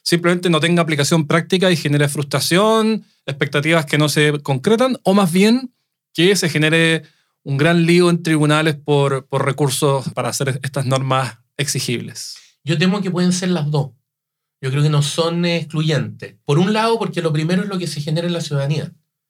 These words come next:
Speaker 2: Todas las personas, si les dices que aquí viene una herramienta mágica y que por lo tanto al aplicar esa herramienta va a ser una situación en que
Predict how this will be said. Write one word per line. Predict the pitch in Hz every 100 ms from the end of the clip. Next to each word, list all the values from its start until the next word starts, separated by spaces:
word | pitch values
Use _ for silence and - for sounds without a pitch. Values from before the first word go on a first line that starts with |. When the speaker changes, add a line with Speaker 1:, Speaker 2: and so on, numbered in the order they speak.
| _ _ _ _ _ _
Speaker 2:
Todas | - 147
las | 151
personas, | - 143 151 160
si | 151
les | 139 131
dices | 175 180 123 120 -
que | -
aquí | 117 139
viene | 151 156
una | 160
herramienta | 147 143 156 151 156
mágica | 151 147 117 110 113 - -
y | 127
que | 131
por | 127 123
lo |
tanto | 127 151 156 156 165 165
al | 131 127 -
aplicar | 131 131 135 170
esa | 175 170
herramienta | 147 147 156 151 156
va | 147
a |
ser | 143 151
una | 151 147
situación | 143 127 - 151 147
en | 147
que | 143 131